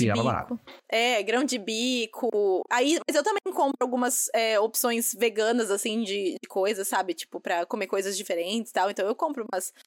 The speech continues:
Speaker 2: salsichas e, e alguma car-, aquelas carnes moídas veganas, hambúrguer vegano, eu gosto.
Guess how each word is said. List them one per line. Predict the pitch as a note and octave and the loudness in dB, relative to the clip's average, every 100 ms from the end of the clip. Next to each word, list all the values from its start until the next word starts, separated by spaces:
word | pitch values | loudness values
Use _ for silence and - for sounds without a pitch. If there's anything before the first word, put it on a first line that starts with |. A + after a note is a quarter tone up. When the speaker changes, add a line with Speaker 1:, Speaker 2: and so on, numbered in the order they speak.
| - - | -18 -6
Speaker 2:
salsichas | A#3 A3 - - A#3 A3 - F#3+ F#3+ | -2 -2 -4 -4 -2 0 0 0 -2
e, | F#3 F#3 F3 - _ - _ | -4 -4 -6 -10 _ -20 _
e | A3 | 0
alguma | G3 G#3 F3+ | 0 -2 0
car-, | A3+ F#3 | 2 2
aquelas | - G#3 - | 2 0 2
carnes | G#3 G#3+ G#3+ | -2 -2 -4
moídas | G3+ F#3+ F#3 | -4 -4 -4
veganas, | F3 E3+ G#3+ G#3 G3 | -2 0 0 0 0
hambúrguer | F#3+ F3+ G#3 G3+ | -2 0 0 0
vegano, | F#3 E3 F3 G#3+ F#3+ | -4 -4 -2 -2 0
eu | |
gosto. | F#3+ F#3+ - | 0 0 -2